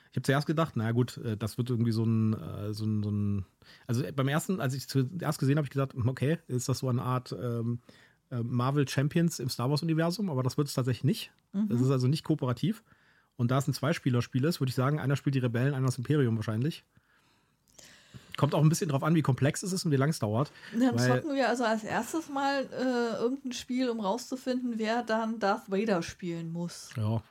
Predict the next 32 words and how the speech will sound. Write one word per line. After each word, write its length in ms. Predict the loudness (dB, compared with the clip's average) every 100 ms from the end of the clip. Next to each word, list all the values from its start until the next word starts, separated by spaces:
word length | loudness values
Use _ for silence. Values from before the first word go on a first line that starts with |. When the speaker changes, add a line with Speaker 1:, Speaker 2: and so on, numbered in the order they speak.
| _ -20 -20 -6
Speaker 1:
aber 420 | 2 4 4 2 -4 -8
ich 160 | -6 -4
frag 200 | 0 0
mich 100 | 2
halt, 240 | 2 0
also 240 | -2 0 2
da, 140 | 2
das 240 | 0 -2 0
kommt 180 | -2
ein 80 | -2
bisschen 160 | -4 -2
drauf 120 | -2
an, 220 | 0 0 2
wie, 400 | 4 4 2 0
wie 80 | -2
komplex 440 | 0 2 2 0 -4
und 180 | -2
wie 80 | 2
lang 180 | 2 2
das 100 | 2
Ganze 220 | -2 -6
dauert, 340 | -4 -2 -2 -2
weil 280 | 0 0 -2 -8 -20 -20 _
ein 60 | -8
Zweispieler-Star-Wars-Spiel 1400 | -4 0 0 0 0 2 2 2 2 2 0 0 2 2
gibt 180 | 0
es 200 | -2 -4
schon 320 | -2 0 2 2
und 60 |
das 100 | 0
ist 120 | 0 2
Rebellion. 600 | 2 2 4 4 4